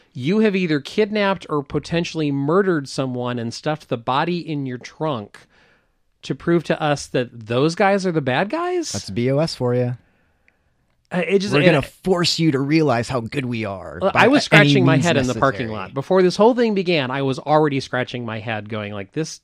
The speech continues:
Speaker 1: doesn't make a whole lot of sense to me, but I'm gonna go with it." So we supposedly were going to the real O S D M event.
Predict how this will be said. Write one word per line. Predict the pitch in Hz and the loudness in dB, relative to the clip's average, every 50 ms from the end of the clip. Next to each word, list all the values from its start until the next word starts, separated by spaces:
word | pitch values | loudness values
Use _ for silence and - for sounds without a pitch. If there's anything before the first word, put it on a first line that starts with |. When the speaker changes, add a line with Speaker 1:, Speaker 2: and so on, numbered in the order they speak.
| _ - | _ -6
Speaker 1:
doesn't | 143 143 135 135 139 123 113 107 - _ - | -4 -4 -4 -4 -6 -6 -6 -8 -12 _ -10
make | 120 120 117 113 _ _ _ _ _ | -8 -8 -8 -10 _ _ _ _ _
a | - 123 107 | -12 -12 -10
whole | - - 127 117 | -8 -6 -6 -6
lot | 113 110 104 | -4 -6 -8
of | 101 - | -8 -6
sense | - 131 143 - | -6 -6 -6 -6
to | - 190 | -4 -2
me, | 185 180 185 | 0 0 0
but | 170 160 143 | 0 0 -2
I'm | 143 139 | -2 -2
gonna | 127 127 117 | -4 -4 -4
go | 107 120 113 | -4 -6 -6
with | 104 101 101 | -6 -8 -10
it." | 101 - - - - - - - _ | -12 -14 -18 -20 -20 -20 -20 -20 _
So | - - 175 165 | -4 2 2 2
we | 151 151 175 196 214 208 | 4 4 2 2 2 0
supposedly | - - 165 - 170 170 170 156 151 156 143 151 139 | 0 -2 -2 0 2 2 2 2 0 -4 -4 -4 -4
were | 127 135 127 | -2 -4 -4
going | 127 135 135 131 127 | -2 -2 -2 -2 -2
to | - - 120 | -4 -6 -4
the | 117 120 | -4 -4
real | 107 107 117 123 139 151 151 151 139 127 117 110 117 - | -6 -6 -6 -6 -4 -2 0 2 2 0 0 -2 -6 -6
O | 120 117 117 | -6 -6 -6
S | 113 110 - - | -6 -6 -8 -10
D | - 123 110 | -12 -10 -8
M | 104 104 | -8 -8
event. | 101 101 98 101 98 98 98 - | -8 -8 -8 -8 -8 -8 -10 -12